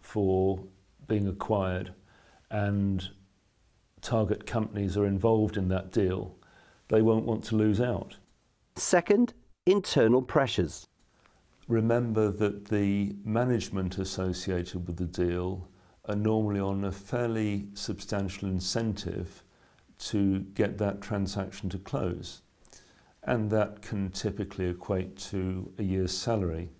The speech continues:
Speaker 1: for the, for the, for the senior management and, and key people.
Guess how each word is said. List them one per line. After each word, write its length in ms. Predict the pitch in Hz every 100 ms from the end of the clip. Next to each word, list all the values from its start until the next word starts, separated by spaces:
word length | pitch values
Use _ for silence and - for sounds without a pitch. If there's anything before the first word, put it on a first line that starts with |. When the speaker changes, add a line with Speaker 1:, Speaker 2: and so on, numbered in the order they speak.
| -
Speaker 1:
for 160 | - 90
the, 200 | 85 87 -
for 140 | 95
the, 120 | 87
for 200 | - -
the 100 | 90
senior 380 | 90 98 90 87
management 640 | 90 90 87 - 90 87
and, 200 | 92 92 -
and 180 | 92 90
key 200 | - 95
people. 500 | - 113 - 104 -